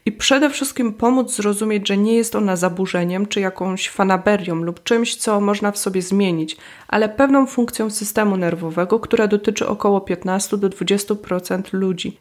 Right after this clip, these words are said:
i występuje niezależnie od płci i narodowości. W książce opisana jest też historia, w jaki sposób autorka zaczęła badać wysoką wrażliwość i jak wyodrębniła tę cechę. Jeśli pierwszy raz lu-,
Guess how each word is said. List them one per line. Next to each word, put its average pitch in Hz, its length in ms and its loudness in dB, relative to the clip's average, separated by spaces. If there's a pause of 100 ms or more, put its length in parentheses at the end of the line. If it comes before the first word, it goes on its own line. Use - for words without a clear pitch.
i 220 60 0
występuje 220 520 0
niezależnie 220 680 2
od 185 160 -2
płci - 480 -4
i 196 40 2
narodowości. 175 840 -4 (460)
W - 100 -16
książce 247 500 2
opisana 220 460 -2
jest 214 200 -4
też 208 120 2
historia, 220 520 -2
w 208 40 -4
jaki 208 160 -4
sposób 214 440 -6
autorka 214 400 -2
zaczęła 202 460 -2 (400)
badać 214 340 4
wysoką 190 460 -4
wrażliwość 185 840 -4 (420)
i 214 560 0
jak 208 300 0
wyodrębniła 202 680 0
tę 160 200 -6
cechę. - 320 -10 (340)
Jeśli - 240 -2
pierwszy 302 480 4
raz 208 340 4
lu-, 214 260 2